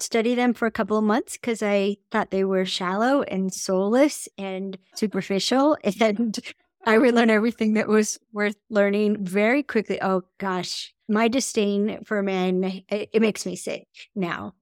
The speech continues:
to, to think of it, um, especially when I see it in other people and know that I was like that. So now, thirty-two years later, instead of two or three months,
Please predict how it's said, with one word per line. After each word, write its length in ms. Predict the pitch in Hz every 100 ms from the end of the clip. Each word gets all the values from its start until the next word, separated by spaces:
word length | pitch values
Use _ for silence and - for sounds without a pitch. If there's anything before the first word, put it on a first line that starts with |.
| -
to, 180 | 214 190 _
to 140 | - 190
think 240 | 190 175
of 100 | 185
it, 160 | - - _ _ -
um, 160 | 196
especially 500 | 185 190 208 - 190 -
when 160 | - 180
I 80 | 180
see 160 | -
it 60 | 208
in 100 | 190
other 200 | 185 185
people 320 | 175 190 190
and 120 | 185
know 120 | 180 180
that 160 | 185 -
I 220 | 175 180
was 220 | 185 190
like 260 | 190 190 196
that. 300 | 269 339 370 _ _ _
So 140 | - 233
now, 240 | 277 254
thirty-two 1400 | - - 254 277 285 277 294 277 277 269 - - 254 254
years 540 | 240 240 240 233 - 208 202
later, 960 | 208 214 214 208 214 170 165 208 403 427 _ -
instead 360 | 202 - 202 202
of 100 | 196
two 180 | -
or 80 | 214
three 220 | 208 240 247
months, 640 | 196 185 349 - - -